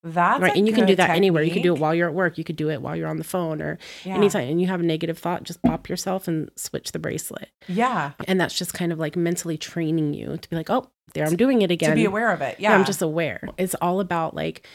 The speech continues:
Speaker 2: baby steps in the
Speaker 1: Mm-hmm.
Speaker 2: beginning. So if you're just learning how to manifest,
Speaker 1: Mm-hmm.
Speaker 2: be patient with yourself.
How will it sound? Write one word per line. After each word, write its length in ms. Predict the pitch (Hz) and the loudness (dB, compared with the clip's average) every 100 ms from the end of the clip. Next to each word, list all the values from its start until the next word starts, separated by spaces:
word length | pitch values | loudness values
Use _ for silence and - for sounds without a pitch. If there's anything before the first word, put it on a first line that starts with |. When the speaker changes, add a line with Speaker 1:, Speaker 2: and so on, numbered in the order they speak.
| - _ _ - | -20 _ _ -4
Speaker 2:
baby 360 | 156 151 - | -2 -2 -4
steps 500 | - - - - - | -8 -8 -12 -12 -4
in 100 | 156 | -2
the 40 | 147 | 0
Speaker 1:
Mm-hmm. 40 | 160 | -2
Speaker 2:
beginning. 420 | 147 82 - - | -4 -8 -10 -6
So 100 | 233 | -2
if 80 | 208 | 0
you're 100 | 247 | 0
just 440 | 208 - 160 165 - | -2 -2 -2 -2 -6
learning 600 | 147 151 147 143 156 170 _ - | -4 -2 -4 -6 -8 -12 _ -14
how 140 | - | -8
to 60 | 156 | -6
manifest, 760 | 156 - - - - - - | -6 -8 -10 -12 -14 -14 -8
Speaker 1:
Mm-hmm. 320 | 208 196 165 190 | -6 -4 -4 -6
Speaker 2:
be 120 | 240 254 | -6 -6
patient 420 | - 170 - 165 | -6 -6 -4 -6
with 140 | 151 | -6
yourself. 540 | - 160 160 - - | -6 -6 -8 -8 -14